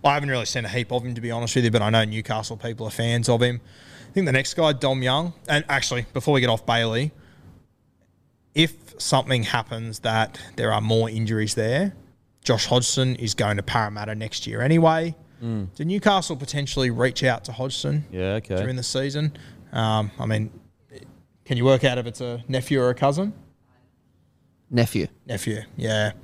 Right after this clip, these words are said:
Speaker 1: I wouldn't be surprised if Josh Hodgson ends up at, if I'm Ricky Stewart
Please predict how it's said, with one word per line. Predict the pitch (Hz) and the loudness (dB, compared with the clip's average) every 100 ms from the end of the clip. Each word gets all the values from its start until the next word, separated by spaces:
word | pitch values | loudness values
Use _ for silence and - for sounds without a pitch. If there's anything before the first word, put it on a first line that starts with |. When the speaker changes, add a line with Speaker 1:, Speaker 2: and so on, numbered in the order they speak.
| - - - - | -20 -20 -20 0
Speaker 1:
I | 160 | 4
wouldn't | 196 202 | 6 4
be | |
surprised | 170 127 - 123 127 123 | -2 -2 4 6 6 4
if | 123 - - - - - _ _ _ _ _ _ _ | 0 -4 -10 -18 -20 -20 _ _ _ _ _ _ _
Josh | - 117 - | -6 -6 -2
Hodgson | 117 - 113 | -2 -2 -2
ends | 110 110 | -4 -4
up | 104 | -4
at, | 117 104 - - | -4 -6 -10 -18
if | 120 - - 185 - | -16 -14 -10 2 4
I'm | 208 233 | 4 4
Ricky | 208 170 | -2 -2
Stewart | - - 123 160 | -4 -2 0 -2